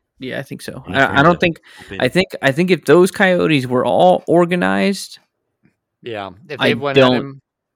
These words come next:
Speaker 1: yeah,
Speaker 3: if they
Speaker 1: I
Speaker 3: went,
Speaker 1: don't
Speaker 3: yeah, if
Speaker 1: think
Speaker 3: they
Speaker 1: he
Speaker 3: went
Speaker 1: would
Speaker 3: at
Speaker 1: have
Speaker 3: him,
Speaker 1: lasted.
Speaker 3: yeah, no, if they went at him pack mentality style,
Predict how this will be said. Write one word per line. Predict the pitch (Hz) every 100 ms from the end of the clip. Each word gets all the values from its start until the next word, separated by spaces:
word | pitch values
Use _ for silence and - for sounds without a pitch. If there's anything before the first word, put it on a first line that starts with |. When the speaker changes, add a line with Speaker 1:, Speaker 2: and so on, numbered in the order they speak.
| _ _ _ _ _ -
Speaker 1:
yeah, | 135 131 127 117
Speaker 3:
if | 110
they |
Speaker 1:
I | 143
Speaker 3:
went, | 147
Speaker 1:
don't | 135 127
Speaker 3:
yeah, |
if | 110
Speaker 1:
think | 120
Speaker 3:
they |
Speaker 1:
he | 131
Speaker 3:
went | 127
Speaker 1:
would |
Speaker 3:
at | 117
Speaker 1:
have | 107
Speaker 3:
him, | 104
Speaker 1:
lasted. | 123 117 113 - - - _ _ _ _ _ _ -
Speaker 3:
yeah, | 120
no, | 107 107
if |
they | 110
went | 131 127
at |
him | 113
pack | 101 117 -
mentality | 101 104 107 110 110
style, | - 127 120 123